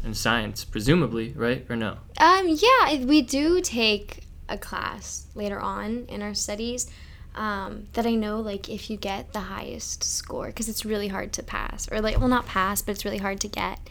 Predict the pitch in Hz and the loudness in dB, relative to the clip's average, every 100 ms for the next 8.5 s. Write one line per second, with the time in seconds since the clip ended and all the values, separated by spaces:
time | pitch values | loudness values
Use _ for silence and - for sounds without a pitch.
0 | - - - - - - - 196 196 - | -16 -16 -14 -14 -14 -12 -4 -2 -2 -4
1 | - 202 196 196 185 208 233 233 240 - | 0 0 2 -2 0 0 2 2 0 0
2 | 247 240 - 214 202 196 202 - - 214 | 2 2 0 -2 -2 -2 -2 -2 -2 -6
3 | - 226 - 226 247 247 - - - - | -8 -8 -2 0 0 -2 -14 -14 -14 -6
4 | - 214 196 196 208 226 226 - - - | 2 2 2 -2 -4 -6 -8 -12 -16 -12
5 | - 247 240 226 196 196 - - - - | -4 0 4 4 4 0 -4 -6 -2 0
6 | - - - - - - - - 214 220 | 0 -2 -10 -16 -16 -16 -16 -10 -4 -4
7 | - - - - - 85 90 - 220 208 | -4 -4 -4 -4 -6 -6 -8 -4 -4 -2
8 | - - - - | -4 -4 -8 -12